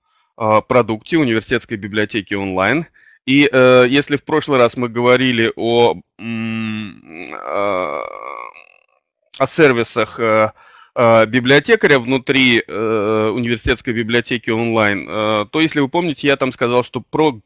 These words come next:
книгообеспеченность, это один из этих сервисов, э, мы расскажем на специальном вебинаре. Вот сегодня как раз, э, проходит, э, этот вебинар, и, э, мы, э,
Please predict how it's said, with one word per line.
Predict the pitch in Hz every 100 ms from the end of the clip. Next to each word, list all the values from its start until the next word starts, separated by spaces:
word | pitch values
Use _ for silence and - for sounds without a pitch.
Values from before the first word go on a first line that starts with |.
| _
книгообеспеченность, | 135 143 127 117 131 - 226 175 139 -
это | 117 120
один | 117 110
из | 98
этих | 95 110
сервисов, | - 190 160 - - _ _ _ _
э, | 120 117 113
мы | - 139 160
расскажем | 123 - 139 123 117
на | 127
специальном | - 127 - 127 113 107
вебинаре. | 107 110 107 90 73 - _ _ _
Вот | 165 -
сегодня | 160 147 120
как | 113 120
раз, | 107 - -
э, | 113 107
проходит, | - 127 139 120 - -
э, | 117 113 -
этот | 127 127
вебинар, | 143 143 165 214 214 190
и, | 143 175 165
э, | 123 127 123 117 113
мы, | 107 127 147 147
э, | - 120